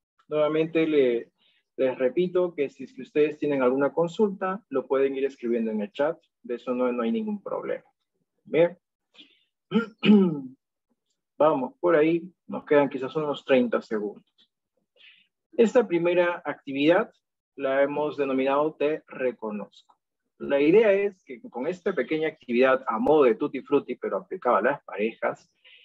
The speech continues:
es que aprendamos a, a responder ciertas dudas, ciertas consultas, eh, ciertas, ciertos aspectos, para decirlo de manera más precisa,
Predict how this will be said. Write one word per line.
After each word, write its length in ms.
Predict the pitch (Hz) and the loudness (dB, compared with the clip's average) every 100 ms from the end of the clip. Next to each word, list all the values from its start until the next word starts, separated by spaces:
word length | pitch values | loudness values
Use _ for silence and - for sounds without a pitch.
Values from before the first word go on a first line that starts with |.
| _ | _
es 120 | 151 143 | 0 2
que 80 | 170 | 2
aprendamos 680 | 131 123 135 147 156 147 - | 2 0 0 0 -4 -4 -2
a, 280 | 113 107 104 _ _ _ _ | -2 -2 -6 _ _ _ _
a 100 | 135 | -8
responder 760 | 131 120 - 123 120 165 254 _ | -8 -10 -2 0 4 2 2 _
ciertas 640 | _ 131 127 131 127 110 | _ 2 2 2 -2 -2
dudas, 520 | 135 196 135 143 - _ | 0 2 2 -2 -12 _
ciertas 460 | _ 131 - 123 - | _ -8 -6 -10 -10
consultas, 1000 | - 110 - 139 160 165 127 143 - _ _ _ _ _ _ | -6 -6 -4 0 0 2 0 0 -10 _ _ _ _ _ _
eh, 380 | 131 123 123 113 | 2 4 4 2
ciertas, 760 | - 143 139 139 143 - _ _ _ _ _ _ _ _ | 2 2 4 0 0 -8 _ _ _ _ _ _ _ _
ciertos 460 | - 175 170 180 - | 0 2 2 -2 -8
aspectos, 720 | 127 - 180 190 175 160 - _ | -12 0 2 2 2 0 -2 _
para 240 | 123 110 | 0 0
decirlo 400 | 117 - 147 135 | -2 -2 0 2
de 80 | 120 | 2
manera 240 | 127 135 | 4 4
más 240 | 131 - - | 2 -2 -4
precisa, 640 | 120 - 165 - 170 | -10 -2 -2 0 -4